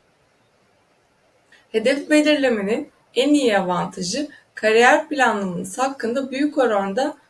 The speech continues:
söz sahibi olabilmenizdir. Burada düşün-, düşülen en büyük tuzaklardan biri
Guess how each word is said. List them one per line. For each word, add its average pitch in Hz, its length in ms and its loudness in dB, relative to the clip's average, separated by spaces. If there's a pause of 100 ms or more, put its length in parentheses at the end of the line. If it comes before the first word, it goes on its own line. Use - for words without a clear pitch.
söz 240 260 2
sahibi 196 420 0
olabilmenizdir. 170 1120 -8 (680)
Burada 285 360 -4
düşün-, 269 460 -6 (300)
düşülen 208 580 -2 (380)
en 311 360 0
büyük 226 280 -4
tuzaklardan 185 880 -2
biri 277 340 -4